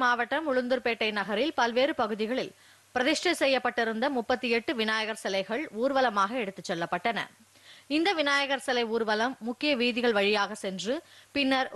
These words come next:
ஊ கீரனூர் பெரிய ஏரியில் விசர்ஜனம் செய்யப்பட்டன. விநாயகர் சதுர்த்தியை முன்னிட்டு தேனி மாவட்டத்தில் உள்ள சின்னமனூர் மற்றும் அதன் சுற்றுவட்டார பகுதிகளில் வைக்கப்பட்டிருந்த நூற்றுக்கும் மேற்பட்ட விநாயகர் சிலைகள் மூன்றாவது நாளில் முல்லை பெரியாற்றில் கரைக்கப்பட்டன.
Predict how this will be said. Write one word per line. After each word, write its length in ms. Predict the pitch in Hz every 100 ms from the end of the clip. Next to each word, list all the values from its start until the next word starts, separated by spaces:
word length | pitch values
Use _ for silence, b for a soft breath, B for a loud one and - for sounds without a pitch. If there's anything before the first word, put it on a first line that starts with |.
| 294
ஊ 40 | 330
கீரனூர் 420 | 285 294 269 269 247
பெரிய 240 | 240 247 277 233
ஏரியில் 320 | 214 208 214 202 185
விசர்ஜனம் 500 | - 269 220 220 208 208
செய்யப்பட்டன. 500 | 170 165 170 226 175 117 - _ _ b b b b -
விநாயகர் 420 | 277 339 359 370 370
சதுர்த்தியை 420 | 294 294 302 285 254
முன்னிட்டு 340 | 247 247 285 349 269
தேனி 240 | 262 277 254
மாவட்டத்தில் 500 | 226 220 220 240 226 214
உள்ள 240 | 208 262 285
சின்னமனூர் 480 | 247 254 247 247 220
மற்றும் 300 | 202 - 262 - B B 254
அதன் 220 | 262 277
சுற்றுவட்டார 500 | 285 311 330 311 302 302
பகுதிகளில் 480 | 262 247 254 247 226
வைக்கப்பட்டிருந்த 680 | 202 208 226 214 214 202 208 247 254 214
நூற்றுக்கும் 460 | 254 - 277 320 247
மேற்பட்ட 340 | 233 240 226 220 196
விநாயகர் 440 | 220 233 226 220
சிலைகள் 400 | 196 202 285 190 - B B B 226
மூன்றாவது 500 | 294 320 339 339 294 247
நாளில் 340 | 220 233 269 - b b 233
முல்லை 260 | 285 339 359
பெரியாற்றில் 540 | 254 247 214 202 277 269
கரைக்கப்பட்டன. 560 | 190 190 185 185 240